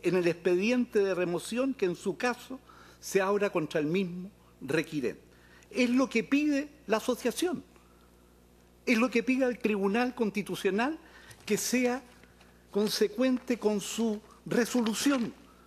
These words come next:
porque esta resolución se atiene estrictamente a derecho,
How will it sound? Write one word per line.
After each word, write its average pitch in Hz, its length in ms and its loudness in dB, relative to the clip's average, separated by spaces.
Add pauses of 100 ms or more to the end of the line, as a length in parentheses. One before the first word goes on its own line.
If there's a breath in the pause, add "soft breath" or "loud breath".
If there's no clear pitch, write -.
(420 loud breath)
porque 196 760 0
esta 254 340 2
resolución 226 760 0
se - 220 0
atiene 226 540 0
estrictamente 233 840 0
a 226 60 2
derecho, 233 360 -6